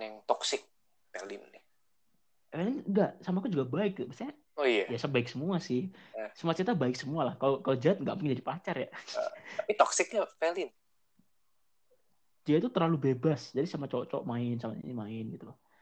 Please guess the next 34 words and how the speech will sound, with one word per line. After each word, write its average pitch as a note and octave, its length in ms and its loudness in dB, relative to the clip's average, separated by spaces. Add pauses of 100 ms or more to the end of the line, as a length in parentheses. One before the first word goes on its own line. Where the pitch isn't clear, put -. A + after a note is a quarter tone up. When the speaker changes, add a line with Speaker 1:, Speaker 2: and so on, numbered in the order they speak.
(140)
Speaker 2:
Nggak C3 160 0
mau D3+ 120 2
dikekang F3+ 420 -2 (100)
gitu A#2+ 120 -8
loh. A#2 100 -10 (460)
Speaker 1:
Tapi - 200 -2
dia D3 160 6
ngekang C3+ 400 6
lu. A#2 240 0 (360)
Ya B2 120 -2
toksik - 440 6
lah F3+ 120 0
namanya. F#3 360 -14 (680)
Speaker 2:
Ya C#3 120 0
toksik, C3 280 -2
iya C3+ 120 4
sih, B2 120 -2
benar-benar, A2+ 440 -2
benar G#2 180 -6
toksik. D3+ 220 -4
Speaker 1:
Iyalah. C#3+ 260 -4 (920)
Oke, A2+ 480 6
Speaker 2:
Tiga - 100 2
Speaker 1:
terus C#3 180 4
Speaker 2:
siapa D3 220 0
ya? B2 120 -2 (600)
Speaker 1:
si A2+ 560 -4
Speaker 2:
Tiga B2 300 0
itu C3+ 160 0
Speaker 1:
Polina, D3 480 2
Pelin, D3+ 480 -2
tiga. A2+ 320 -2 (2000)
Speaker 2:
Tiga B2+ 640 0
itu C#3+ 600 -4